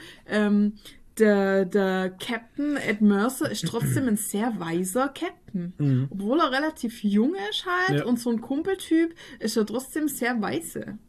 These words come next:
Speaker 2: Ja.
Speaker 1: Und trifft gute Entscheidungen und so. Also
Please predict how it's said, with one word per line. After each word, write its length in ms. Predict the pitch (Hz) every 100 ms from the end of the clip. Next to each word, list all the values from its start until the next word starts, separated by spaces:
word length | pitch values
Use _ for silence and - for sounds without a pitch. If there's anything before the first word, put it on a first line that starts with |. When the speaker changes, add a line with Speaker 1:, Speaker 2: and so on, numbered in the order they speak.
| -
Speaker 2:
Ja. 160 | 127 131 - - - - - - -
Speaker 1:
Und 180 | 202 202
trifft 260 | 240 233 -
gute 220 | 277 302
Entscheidungen 640 | 247 - 233 294 226 180 175
und 160 | 175
so. 200 | 180 165
Also 640 | 170 190 196 190 190 214